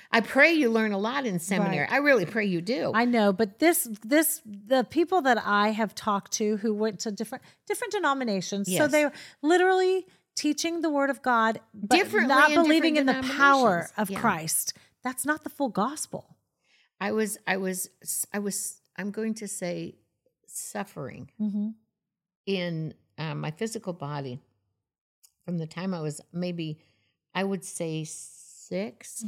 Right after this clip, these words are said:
Speaker 1: I
Speaker 2: Mm-hmm.
Speaker 1: used to have migraine headaches. Those headaches were, the only word I know how to say
Speaker 2: Mm-hmm.
Speaker 1: to make sense was debilitating.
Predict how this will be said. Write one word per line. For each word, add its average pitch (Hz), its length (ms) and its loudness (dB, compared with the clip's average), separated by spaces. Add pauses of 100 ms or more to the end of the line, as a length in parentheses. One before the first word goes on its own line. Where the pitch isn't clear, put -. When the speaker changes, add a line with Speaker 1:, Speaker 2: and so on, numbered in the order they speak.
Speaker 1:
I 208 100 -2
Speaker 2:
Mm-hmm. 180 80 -4
Speaker 1:
used 220 220 -8
to 190 80 -8
have 165 400 -8 (400)
migraine 208 480 -2
headaches. 175 580 -8
Those 214 220 -8
headaches 185 420 -10
were, 170 260 -8 (540)
the 202 140 -2
only 285 160 -2
word 214 240 0
I 156 80 -4
know 170 260 -4
how 220 140 -6
to 208 100 -8
say 208 480 -8
Speaker 2:
Mm-hmm. 214 280 -8
Speaker 1:
to 226 40 -2
make 170 180 -4
sense 180 260 -8
was 175 160 -8
debilitating. 156 800 -8